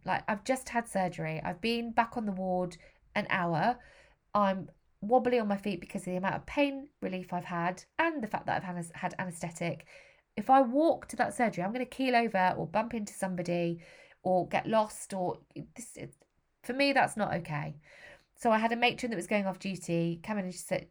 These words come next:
she sort of gave me the impression that, "Yep, all right, I'll take you, but, you know, you're a right pain in the arse for making me do that," kind of attitude. So I'm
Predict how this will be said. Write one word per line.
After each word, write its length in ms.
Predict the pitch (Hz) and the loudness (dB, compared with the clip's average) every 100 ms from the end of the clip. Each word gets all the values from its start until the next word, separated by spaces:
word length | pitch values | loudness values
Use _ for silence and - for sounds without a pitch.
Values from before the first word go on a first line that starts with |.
| - | -16
she 200 | - 202 | -10 -8
sort 220 | - 202 | -4 -4
of 180 | 190 - _ - - - _ - - _ - | -4 -10 _ -18 -16 -16 _ -20 -20 _ 2
gave 220 | 240 240 | 4 4
me 100 | 240 | 0
the 80 | 226 | -2
impression 420 | 208 196 170 175 | -4 -4 -4 -4
that, 200 | 180 - - | -2 -2 4
"Yep, 220 | 294 - | 4 6
all 100 | 262 | 6
right, 140 | 233 | 6
I'll 120 | 226 | 6
take 320 | 233 190 147 175 | 4 2 -2 -2
you, 180 | 160 | -2
but, 280 | 165 165 - - - - | 2 0 0 -6 -16 -8
you 140 | 220 | -4
know, 180 | 160 156 - _ _ _ - | -4 -6 -12 _ _ _ -4
you're 180 | 214 | 0
a 20 | 220 | 6
right 260 | 240 - | 8 8
pain 200 | - 220 | 4 0
in 80 | 208 | 0
the 100 | 202 | 0
arse 260 | 202 185 - | 2 0 -2
for 80 | |
making 300 | 175 185 - | -2 -2 -2
me 80 | 165 | -2
do 180 | 196 175 | 0 -2
that," 320 | 135 156 196 - _ _ _ - | -2 -2 -4 -8 _ _ _ -6
kind 200 | 175 175 | -4 -4
of 80 | |
attitude. 540 | 170 165 - 156 147 143 - - - - - _ | -6 -8 -6 -4 -4 -6 -14 -20 -20 -20 -20 _
So 420 | - 220 214 208 - _ _ - - | 6 8 8 6 -4 _ _ -20 -8
I'm 280 | - 220 202 | -4 -4 -6